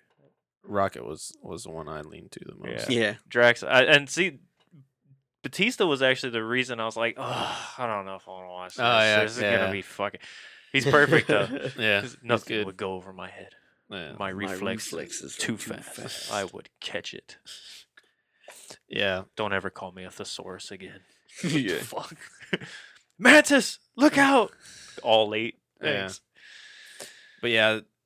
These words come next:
Speaker 1: I don't know what my second and third one would be, but that one's for sure probably my first.
Speaker 2: Yeah.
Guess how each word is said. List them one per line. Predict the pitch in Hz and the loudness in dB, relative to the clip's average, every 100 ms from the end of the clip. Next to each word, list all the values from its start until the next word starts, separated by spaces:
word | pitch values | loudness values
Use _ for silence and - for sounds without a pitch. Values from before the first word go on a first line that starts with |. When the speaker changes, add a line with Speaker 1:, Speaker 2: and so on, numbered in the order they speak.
| _ _ _ _ _ | _ _ _ _ _
Speaker 1:
I | 127 | -2
don't | 147 | 0
know | 165 143 | 0 0
what | 120 | 0
my | 107 101 | -2 -6
second | 120 120 107 | -8 -10 -14
and | 95 | -12
third | 113 | -12
one | 120 123 | -10 -12
would | 117 | -10
be, | 123 | -10
but | 110 95 | -8 -8
that | 98 95 | -6 -6
one's | 95 | -10
for | - | -16
sure | - - | -16 -16
probably | 57 55 | -16 -16
my | 58 | -18
first. | - - - | -20 -20 -16
Speaker 2:
Yeah. | - | -16